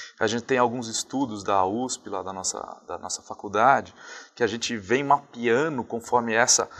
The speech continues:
essa vinda dessa, dessa nova filosofia de contabilidade, norma, normas internacionais de contabilidade, como é que o país tá refletindo isso ou se o país tá preparado. Então, infelizmente, de uma forma genérica, a gente pode falar, olha,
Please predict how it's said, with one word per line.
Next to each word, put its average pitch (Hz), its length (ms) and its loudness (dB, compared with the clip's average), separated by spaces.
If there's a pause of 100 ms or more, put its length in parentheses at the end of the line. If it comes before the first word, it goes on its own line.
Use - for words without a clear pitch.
(140)
essa - 240 4
vinda 120 360 -4
dessa, 113 360 0
dessa 107 280 -4
nova 113 200 0
filosofia 113 720 -6
de 104 140 -12
contabilidade, 104 680 -6
norma, 107 440 2
normas 104 300 2
internacionais 101 500 -6
de - 60 -12
contabilidade, 104 720 0 (320)
como 139 220 -2
é 175 40 2
que 165 120 -6
o 156 40 -2
país - 1000 -4 (840)
tá 131 80 2
refletindo 113 640 -4
isso 143 180 -2
ou 139 60 -2
se - 120 -2
o - 40 -8
país 147 280 2
tá 135 100 -6
preparado. 98 720 0 (520)
Então, 156 340 0
infelizmente, 143 880 -6
de 123 40 -8
uma 120 180 -2
forma 120 380 -2
genérica, 107 960 0
a 95 60 6
gente 117 220 -2
pode 135 240 4
falar, 113 280 6
olha, 107 320 6